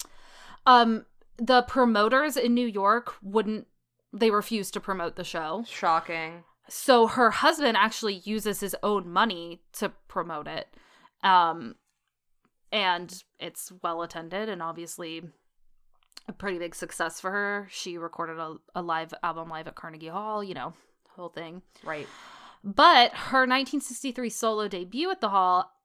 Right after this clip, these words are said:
Speaker 1: I got this from Carnegie Hall's website. Um, it says it coincidentally took place on the same day that Martin Luther King Junior was arrested and jailed with a group of protesters in Birmingham.
Speaker 2: Huh.
Speaker 1: And in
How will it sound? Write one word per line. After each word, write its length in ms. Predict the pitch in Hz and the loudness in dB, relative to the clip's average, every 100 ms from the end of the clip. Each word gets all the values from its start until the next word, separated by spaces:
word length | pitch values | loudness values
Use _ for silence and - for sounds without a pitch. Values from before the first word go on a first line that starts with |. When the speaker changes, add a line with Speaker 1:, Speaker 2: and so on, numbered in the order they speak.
| _ _ _ _ _ _ _ _ 233 196 226 | _ _ _ _ _ _ _ _ -12 -2 4
Speaker 1:
I 100 | 247 | 4
got 180 | 262 | 4
this 160 | 247 233 | 2 0
from 160 | 220 202 | -2 -4
Carnegie 380 | - 196 185 | -2 -2 -2
Hall's 240 | 180 175 - | -4 -6 -6
website. 460 | 170 165 117 78 - - | -8 -8 -8 -10 -4 4
Um, 220 | 196 185 | 4 4
it 100 | 185 | -2
says 340 | 220 196 - - - | -6 -6 -10 -12 -8
it 220 | 208 - | -8 -10
coincidentally 880 | - 226 214 233 - 214 220 226 220 | -6 -4 -2 -2 -2 -2 -2 -4 -6
took 260 | 220 202 | -6 -8
place 260 | - 196 185 | -4 -6 -4
on 140 | - 190 | -6 -6
the 80 | |
same 320 | 185 - 170 180 | -8 -6 -6 -6
day 180 | 160 | -6
that 240 | 156 160 _ | -6 -8 _
Martin 280 | 185 147 175 | -8 -6 -8
Luther 260 | 170 160 - | -12 -12 -14
King 220 | 175 165 | -14 -10
Junior 280 | 262 254 208 | -6 -4 -4
was 160 | 185 | -6
arrested 480 | 175 170 170 - 175 | -8 -8 -8 -10 -10
and 140 | 160 | -10
jailed 440 | 170 214 185 135 - _ - - - _ | -8 -4 -2 -4 -8 _ -20 -20 -20 _
with 120 | 202 202 | -8 -6
a 60 | |
group 260 | 196 196 208 | -2 -2 -2
of 160 | 214 | -4
protesters 580 | - 190 185 170 185 175 | -2 -2 -4 -8 -10 -10
in 120 | 185 | -8
Birmingham. 520 | 196 302 233 165 - - | -4 -2 -4 -8 -14 -14
Speaker 2:
Huh. 600 | - - 640 415 233 247 - - _ _ - - _ _ - | -8 4 10 10 10 6 -2 -20 _ _ -20 -20 _ _ 0
Speaker 1:
And 360 | 220 226 226 | 4 4 4
in 380 | 214 202 202 202 | 0 -2 -6 -10